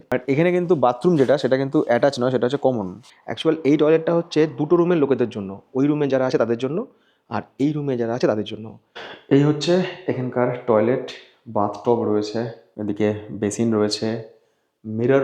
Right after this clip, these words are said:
রয়েছে, কোমোড রয়েছে, লোটাও রয়েছে। এই হচ্ছে এনাদের এখানে কিচেন, এখানে ফ্রিজও রয়েছে, এখানে এরকম গ্যাস রয়েছে, যে গ্যাসে কিন্তু যারা গেস্ট তারা রান্না করতে পারবে। এদিকে বেসিন রয়েছে, আমি কাপ টাপ সব ওখানে ধুচ্ছিলাম। জল গরম করার জন্য এরকম ইলেকট্রিক কেটেল আছে,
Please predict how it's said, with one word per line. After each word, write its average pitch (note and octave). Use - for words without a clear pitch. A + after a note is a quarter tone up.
রয়েছে, A2
কোমোড A2+
রয়েছে, G#2+
লোটাও A#2+
রয়েছে। G2+
এই C3+
হচ্ছে D3
এনাদের C#3
এখানে D3
কিচেন, C#3
এখানে C3+
ফ্রিজও C#3+
রয়েছে, C3+
এখানে C3+
এরকম C#3
গ্যাস C3
রয়েছে, B2+
যে C3
গ্যাসে A2+
কিন্তু C3
যারা B2+
গেস্ট B2+
তারা C#3
রান্না B2+
করতে C3
পারবে। A#2
এদিকে A#2
বেসিন A#2
রয়েছে, B2+
আমি B2
কাপ G#2+
টাপ A#2
সব B2
ওখানে B2+
ধুচ্ছিলাম। A2
জল A2
গরম B2+
করার A#2+
জন্য B2
এরকম B2+
ইলেকট্রিক A#2
কেটেল A#2+
আছে, A2+